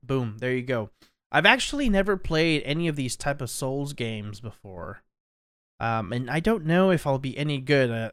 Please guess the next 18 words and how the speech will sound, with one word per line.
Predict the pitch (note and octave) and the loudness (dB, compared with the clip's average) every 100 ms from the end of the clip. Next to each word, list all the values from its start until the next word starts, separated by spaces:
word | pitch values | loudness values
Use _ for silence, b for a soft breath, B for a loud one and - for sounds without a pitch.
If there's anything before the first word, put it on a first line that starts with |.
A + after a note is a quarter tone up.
| - | -8
the, | B2 B2+ | -8 -2
I | B2+ | -2
mean, | C3 | 2
I've | C3+ C3 | 2 0
seen | - A3 B3 | -2 -2 4
a | |
lot | G#3+ | 4
of | E3+ | 4
people | D#3 D3 | 2 -2
play, | B2+ C#3 C3 B2 A#2+ | -4 -2 0 0 -2
and | B2 A#2+ | -4 -4
they | A#2+ | -2
look | B2+ B2+ | -4 -2
very | C3+ E3 | 0 2
challenging, | D3+ - C3 B2 A#2+ A#2 A2+ - _ _ _ - | 0 0 0 0 -2 -6 -8 -12 _ _ _ 0
very | D#3 | 2
stressful. | D3 - - - A2+ G#2+ - _ _ _ _ _ | 2 -2 -2 -2 -4 -4 -8 _ _ _ _ _
Um, | A2+ A#2 A2 G#2 | -4 0 -2 -4